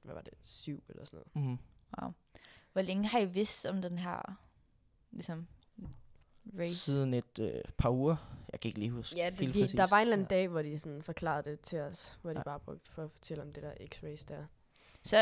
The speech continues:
Speaker 3: er det en normal ting, at lærerne forklarer om, hvad I skal lave lang tid før?
Speaker 1: Nej.
Speaker 2: Ikke rigtigt. Men det her, det er bare sådan en, øh, stor event, fordi der er også mange andre skoler, så de kan lige... Øh, så de informerer os lige om det.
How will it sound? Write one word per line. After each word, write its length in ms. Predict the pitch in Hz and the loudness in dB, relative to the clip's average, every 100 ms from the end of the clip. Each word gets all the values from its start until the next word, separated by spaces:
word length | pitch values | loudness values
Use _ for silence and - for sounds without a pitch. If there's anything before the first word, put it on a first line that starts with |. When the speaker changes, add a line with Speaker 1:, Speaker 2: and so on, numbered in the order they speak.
| 180 - | 10 6
Speaker 3:
er 120 | - 180 | 6 8
det 140 | 214 | 8
en 180 | 208 196 | 8 8
normal 380 | 196 214 226 - | 6 6 4 -2
ting, 460 | - 262 220 - | -2 -2 -2 -4
at 100 | 190 | -4
lærerne 400 | 185 180 185 202 | 0 2 4 4
forklarer 580 | - 180 - 196 - - | 2 -2 2 2 2 0
om, 160 | - 175 | -2 0
hvad 160 | 175 | 2
I 60 | 185 | 2
skal 260 | - 185 | 0 -2
lave 320 | 170 165 170 165 | 0 2 2 4
lang 280 | 180 - | 4 2
tid 180 | - 147 | -4 -8
før? 320 | - - - - _ - - _ _ - | -6 -6 -6 -12 _ -20 -20 _ _ -10
Speaker 1:
Nej. 360 | 147 147 143 - - - | -2 0 -2 -4 -16 -8
Speaker 2:
Ikke 220 | - 123 117 | -4 0 0
rigtigt. 280 | 90 - | 0 -2
Men 280 | 139 - 131 | 2 6 10
det 80 | 151 | 12
her, 160 | 147 143 | 12 12
det 80 | |
er 40 | 143 | 12
bare 180 | 135 139 | 12 10
sådan 200 | 160 135 | 6 6
en, 80 | |
øh, 240 | 131 117 123 - - | 8 8 6 2 -2
stor 400 | - - - 139 | 6 8 10 8
event, 560 | 113 117 117 - - - - - - | 8 4 2 -2 -10 -16 -18 -20 -6
fordi 220 | 139 123 | -2 4
der 80 | 113 | 8
er 40 | |
også 280 | 123 - - - | 8 6 2 2
mange 220 | 107 101 | 2 4
andre 200 | 107 117 | 2 0
skoler, 380 | - 113 104 113 | 0 0 2 0
så 180 | - 110 | -2 -4
de 160 | 107 | -4
kan 220 | - 120 | -2 0
lige... 260 | 120 127 123 | 0 0 0
Øh, 120 | 80 131 - - - | 0 -2 -8 -12 -14
så 120 | - | -8
de 100 | 123 | -2
informerer 380 | 120 117 127 107 | 0 0 2 4
os 120 | 107 | 2
lige 120 | 117 - | 2 -2
om 100 | |
det. 100 | 117 | -4